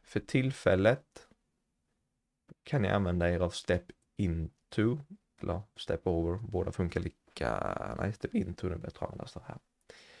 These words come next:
Sen längre fram när vi är med och jobbar med funktioner, då är det lite skillnad på om man har step over eller step into.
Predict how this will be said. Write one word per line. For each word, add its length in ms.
Sen 240
längre 180
fram 280
när 80
vi 60
är 60
med 140
och 100
jobbar 180
med 120
funktioner, 720
då 360
är 80
det 80
lite 180
skillnad 400
på 60
om 60
man 100
har 100
step 300
over 400
eller 120
step 480
into. 340